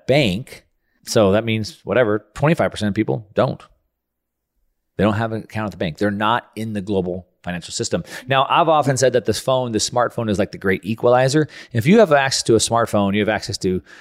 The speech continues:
um, the internet, you can learn anything, you can meet anyone, you can do anything. You can be a kid with an Instagram account, make a hundred grand, but not <laughs> if you're not, not if you're allowed, not allowed to be in the financial system.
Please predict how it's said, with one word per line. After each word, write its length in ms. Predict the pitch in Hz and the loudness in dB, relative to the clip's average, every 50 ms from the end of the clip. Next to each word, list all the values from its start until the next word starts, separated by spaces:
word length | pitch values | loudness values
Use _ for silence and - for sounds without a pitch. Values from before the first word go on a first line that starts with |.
| - _ - | -20 _ -4
um, 180 | 87 85 82 | -4 -2 0
the 100 | 85 - | 0 0
internet, 580 | - 127 117 101 107 101 90 90 92 - - - _ _ _ _ _ _ _ _ _ _ _ | 0 0 -2 -2 -2 0 0 0 -2 -4 -10 -16 _ _ _ _ _ _ _ _ _ _ _
you 220 | - 107 120 156 160 | -4 0 2 2 2
can 240 | - - 120 101 | 2 -2 -2 -2
learn 380 | 87 80 80 85 98 107 123 131 | -2 -4 0 0 2 2 2 2
anything, 520 | 139 147 151 147 - 156 160 165 170 156 _ _ _ _ | 2 0 0 0 0 -2 -2 -2 -6 -10 _ _ _ _
you 160 | - 101 107 107 | -2 -2 -2 -2
can 420 | - 90 78 69 64 65 69 76 | -2 -6 -8 -8 -10 -12 -12 -8
meet 220 | 117 226 254 - - | -4 -4 -4 -4 -4
anyone, 520 | 139 143 147 143 135 139 143 151 151 143 - | -2 -2 0 0 0 -2 -2 -2 -4 -4 -4
you 160 | 98 101 98 | -4 -4 -4
can 200 | - 92 76 - _ _ - | -6 -10 -16 -16 _ _ 2
do 240 | 120 135 156 143 | 6 6 6 6
anything. 500 | - 104 127 131 117 - - 67 - - _ _ _ _ _ _ _ - | 4 -2 -4 -4 -6 -8 -8 -10 -12 -14 _ _ _ _ _ _ _ -4
You 100 | 127 123 | 0 2
can 100 | 151 165 | 2 4
be 120 | 170 175 | 4 2
a 40 | 160 | 2
kid 400 | - 202 185 147 135 135 139 147 - - - - - | 4 4 6 6 6 4 2 -2 -18 -20 -20 -12 -4
with 120 | 113 113 | 0 0
an 60 | 123 143 | 2 4
Instagram 320 | 156 - - 139 131 113 | 2 2 2 0 0 0
account, 280 | 101 117 113 110 113 107 | 0 -2 -2 -2 -2 -2
make 120 | 110 104 | -4 -4
a 40 | 113 | -2
hundred 160 | 120 123 113 | -2 -2 0
grand, 320 | 104 127 127 110 71 - _ _ _ _ _ _ _ - - _ _ - | 0 0 0 0 -2 -4 _ _ _ _ _ _ _ -20 -20 _ _ 4
but 460 | - 175 147 - - - - - _ _ | 6 6 6 6 2 -2 -8 -8 _ _
not 520 | - 92 113 139 160 139 117 120 - - - - | -6 -2 2 2 4 4 2 0 -2 -6 -14 -10
<laughs> 40 | - | -2
if 320 | 117 - - - 143 - | 0 2 4 4 4 4
you're 120 | 120 135 131 | 2 -2 0
not, 180 | - - - - - - - | 0 0 -2 -2 -10 -8 -2
not 180 | 123 120 151 | 0 4 4
if 100 | 160 - | 4 4
you're 100 | 139 151 | 4 4
allowed, 440 | 143 143 139 139 151 156 147 - - | 6 6 6 6 6 4 2 0 -8
not 180 | 127 135 147 156 | -4 0 0 2
allowed 200 | 156 160 165 151 | 4 2 2 2
to 40 | 143 | 4
be 100 | 151 170 | 4 4
in 60 | 175 | 4
the 60 | 170 | 4
financial 320 | 151 170 190 247 - - 220 | 2 2 2 2 2 0 0
system. 360 | - 117 98 - 78 69 - | 0 0 -2 -4 -6 -8 -12